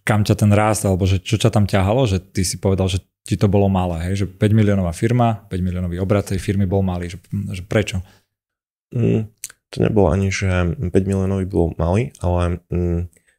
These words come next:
Speaker 2: nechcel som robiť taký merch kopec e-shop, že tam dať ako veľa kategórií, čiže dá sa paralelne prevádzkovať, e, viacero e-shopov s viacerými kategóriami.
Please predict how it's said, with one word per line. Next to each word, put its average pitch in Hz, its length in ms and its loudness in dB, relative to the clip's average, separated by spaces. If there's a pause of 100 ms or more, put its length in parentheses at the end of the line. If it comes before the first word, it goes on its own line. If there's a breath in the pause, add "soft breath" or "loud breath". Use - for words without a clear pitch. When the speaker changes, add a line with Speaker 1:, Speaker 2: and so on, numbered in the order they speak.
(100)
Speaker 2:
nechcel 95 240 2
som 90 160 0
robiť 87 240 -2
taký 85 240 -4
merch 87 240 0
kopec 90 400 0
e-shop, 110 400 0
že 85 160 -4
tam 87 160 0
dať 85 160 2
ako 82 160 -6
veľa 85 160 4
kategórií, 82 480 0
čiže 82 400 0
dá 92 240 0
sa - 80 -4
paralelne 85 560 0
prevádzkovať, 85 720 0
e, 82 80 2
viacero 85 400 2
e-shopov 82 640 -2
s - 0 -
viacerými 85 480 -2
kategóriami. 82 800 0